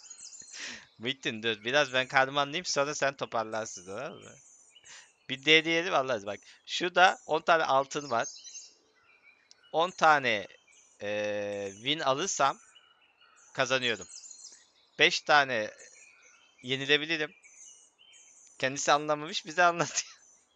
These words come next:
<laughs> Bir dakika. En azından anladıklarımı anlatayım ya. Tuz sayıları var. Bir, üç, beş, yedi, dokuz diye. On altınım var, tamam mı?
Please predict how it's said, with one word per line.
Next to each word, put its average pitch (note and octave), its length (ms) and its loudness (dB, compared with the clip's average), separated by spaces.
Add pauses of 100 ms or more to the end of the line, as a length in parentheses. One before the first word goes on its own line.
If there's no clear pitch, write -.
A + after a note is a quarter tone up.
(280)
<laughs> - 760 -20
Bir G#2 80 -12
dakika. B2+ 420 -4
En G#2+ 100 -6
azından C#3 320 0
anladıklarımı C3+ 540 -2
anlatayım A2 380 -8
ya. A#2+ 140 -8 (2750)
Tuz C#3 180 -10
sayıları C#3 500 2
var. A#2+ 180 2 (540)
Bir, B2 100 -6
üç, - 180 -8
beş, C3 240 0
yedi, A#2+ 180 -8
dokuz A#2 360 -10
diye. G2+ 240 -6 (580)
On D#3 140 2
altınım D#3+ 500 4
var, F#2+ 180 -8
tamam C#3 280 -4
mı? F2 200 -18